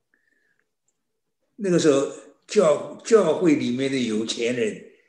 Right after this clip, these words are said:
受对付可厉害，多少人死啊，多少人受大痛苦啊。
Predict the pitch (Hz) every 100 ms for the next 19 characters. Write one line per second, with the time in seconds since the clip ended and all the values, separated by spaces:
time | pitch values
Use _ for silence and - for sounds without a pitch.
0 | _ - - 196 170 226 175 170 196 185
1 | 185 120 113 - - _ _ _ _ _
2 | _ _ _ _ _ _ _ _ _ _
3 | _ - 240 208 170 147 165 - 107 104
4 | 104 95 - - _ _ _ _ _ _
5 | _ - 220 202 175 160 151 165 - -
6 | 151 - 165 135 107 98 90 - -